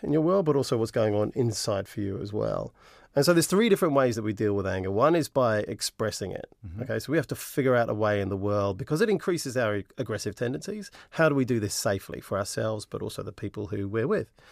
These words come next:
Speaker 1: The second one would be suppressing that. So actually, we don't express that anger, or we convert it and we redirect it. But the danger of that is that actually if we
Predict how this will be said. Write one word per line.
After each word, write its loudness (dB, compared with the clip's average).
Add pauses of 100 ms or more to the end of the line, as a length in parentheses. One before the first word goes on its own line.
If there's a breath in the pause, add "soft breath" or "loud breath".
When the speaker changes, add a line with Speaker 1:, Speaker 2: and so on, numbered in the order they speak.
(520 soft breath)
Speaker 1:
The 0
second 6
one 4
would 0
be 2
suppressing -2
that. -10 (500 soft breath)
So 0
actually, 2 (140)
we 0 (160)
don't 4
express -4
that 0
anger, -4 (280 soft breath)
or 2
we 4
convert 2
it 0
and 0
we 0
redirect 0
it. -10 (340 loud breath)
But 4
the 4
danger 4
of -2
that -2
is -6
that 0
actually 0
if -6
we 2